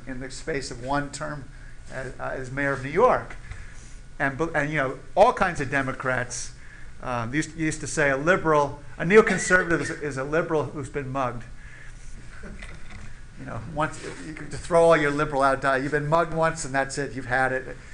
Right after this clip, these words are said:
And, you know, he just got voted by all of these liberals in the Upper West Side, which is the People's Republic, next to Berkeley, California, the most left-wing congressional district in the country.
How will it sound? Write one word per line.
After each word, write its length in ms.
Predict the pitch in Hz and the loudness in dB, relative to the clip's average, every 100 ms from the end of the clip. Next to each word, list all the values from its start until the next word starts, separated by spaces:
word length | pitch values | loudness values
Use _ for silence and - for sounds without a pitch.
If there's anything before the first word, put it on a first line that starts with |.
| - - | -14 -6
And, 160 | 143 156 | -2 0
you 80 | |
know, 60 | 151 | 2
he 120 | 208 | 4
just 220 | 208 196 | 4 4
got 200 | 175 143 | 4 2
voted 360 | 135 160 170 160 | 4 6 6 6
by 140 | 139 | 6
all 260 | 160 196 208 | 8 8 8
of 60 | 165 | 4
these 160 | 123 | 2
liberals 440 | 151 180 165 151 - | 6 6 6 2 2
in 60 | |
the 80 | 143 | 0
Upper 220 | 147 147 | 2 2
West 260 | 143 131 - | 0 0 2
Side, 340 | 135 131 127 | 6 6 6
which 200 | 127 120 | 2 -2
is 120 | 127 | -6
the 100 | - | -8
People's 420 | 117 156 - 131 120 | -4 -4 -2 -4 -4
Republic, 560 | - 131 123 123 - - - - - | -2 -2 0 -2 -2 -6 -8 -8 -6
next 200 | 165 156 | -2 -2
to 80 | - | -2
Berkeley, 300 | 135 147 143 | 0 2 2
California, 600 | 127 127 123 - 139 127 | 0 0 0 -2 -2 -2
the 100 | 120 | -2
most 240 | 123 120 139 | -2 -4 -2
left-wing 480 | 139 - 139 123 120 - - - | -2 -2 -4 -4 -6 -6 -6 -6
congressional 460 | 143 151 143 156 | -2 0 0 -2
district 480 | 131 135 131 135 123 | -4 -4 -4 -4 -4
in 80 | 120 | -6
the 80 | 117 | -6
country. 640 | - 190 185 - 139 127 | -4 -4 -2 -2 0 0